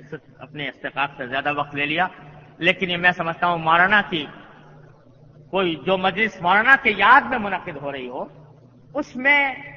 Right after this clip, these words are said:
مولانا کی زندگی کے ان اسباق کو ذکر کیے بغیر وہ مجلس نامکمل رہے۔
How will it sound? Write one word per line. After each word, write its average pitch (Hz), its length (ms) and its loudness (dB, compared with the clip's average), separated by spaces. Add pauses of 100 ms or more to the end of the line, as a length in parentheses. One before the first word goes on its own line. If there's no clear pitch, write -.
(100)
مولانا 233 460 2
کی 214 160 -8
زندگی 202 460 -6
کے 175 280 -6
ان 180 200 -10
اسباق 170 680 0
کو 214 180 -2 (120)
ذکر 202 280 -8
کیے 160 260 -10
بغیر 185 480 4
وہ 233 140 -4
مجلس 185 400 -4
نامکمل 160 600 -2
رہے۔ 101 220 -12